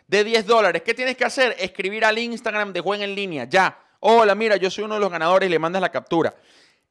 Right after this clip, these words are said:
Carlos Sánchez. Ahí está el comentario de Carlos Sánchez.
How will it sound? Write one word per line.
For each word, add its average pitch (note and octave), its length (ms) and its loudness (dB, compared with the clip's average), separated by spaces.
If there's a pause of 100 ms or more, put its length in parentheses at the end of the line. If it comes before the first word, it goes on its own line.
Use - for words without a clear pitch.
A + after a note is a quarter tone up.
(260)
Carlos B3+ 460 6
Sánchez. G#3 1000 0 (140)
Ahí F3 160 4
está G3+ 180 2
el G#3 160 0 (140)
comentario G3 500 0
de G3 80 0
Carlos G3+ 300 0
Sánchez. F#3 720 -4